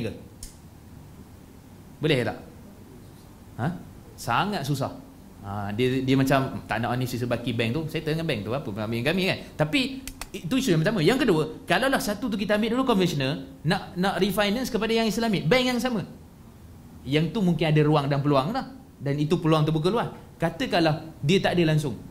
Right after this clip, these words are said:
Kita nak kena buat, nak kena apa semua dengan bank lain. Maka sebahagian menyatakan bahawa yang tu kita kata dalam bab darurat yang sebenar. Ah, darurat yang sebenar. Tapi kalau dia kata, "Saya dah refinance lah, tapi,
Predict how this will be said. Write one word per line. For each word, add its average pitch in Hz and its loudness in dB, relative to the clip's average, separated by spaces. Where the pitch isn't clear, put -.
Kita 135 -4
nak 131 0
kena 143 0
buat, 143 2
nak 139 -4
kena 143 -2
apa 147 -4
semua 180 0
dengan 147 0
bank 120 0
lain. 101 -8
Maka 117 -4
sebahagian 123 -4
menyatakan 117 -2
bahawa 117 0
yang 117 0
tu 147 0
kita 120 -2
kata 117 -2
dalam 113 0
bab 107 -4
darurat 113 -4
yang 107 -6
sebenar. 107 -6
Ah, 98 -6
darurat 107 -2
yang 101 -8
sebenar. 104 -6
Tapi 139 4
kalau 139 4
dia 135 0
kata, 143 -2
"Saya 123 0
dah 127 0
refinance 117 -2
lah, 143 -2
tapi, 151 -4